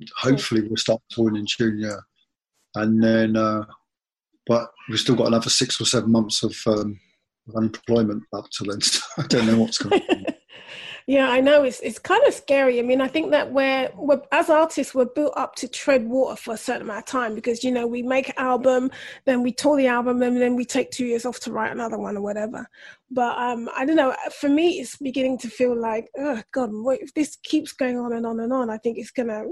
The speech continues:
Speaker 1: be, get, get a bit desperate," I think. So, uh, but
Speaker 2: Yeah, I
Speaker 1: how,
Speaker 2: don't
Speaker 1: what
Speaker 2: know.
Speaker 1: do you,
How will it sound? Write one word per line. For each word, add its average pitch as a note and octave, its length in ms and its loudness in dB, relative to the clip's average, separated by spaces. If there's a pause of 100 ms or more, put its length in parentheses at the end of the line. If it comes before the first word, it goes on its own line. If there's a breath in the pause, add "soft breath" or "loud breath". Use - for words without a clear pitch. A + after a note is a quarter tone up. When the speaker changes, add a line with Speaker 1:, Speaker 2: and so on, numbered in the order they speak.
Speaker 1:
be, B3 100 -6
get, A#3 260 -4 (180)
get A#3+ 140 2
a - 40 -14
bit - 160 0
desperate," - 400 -4
I G3+ 80 -8
think. - 320 -6
So, G#3+ 320 -4
uh, G#3 140 -8 (520 loud breath)
but C#4 140 4
Speaker 2:
Yeah, C4 80 4
I C4 60 4
Speaker 1:
how, E4+ 220 4
Speaker 2:
don't D#4 100 4
Speaker 1:
what E4+ 140 4
Speaker 2:
know. - 40 -12
Speaker 1:
do F4 60 4
you, F4+ 120 8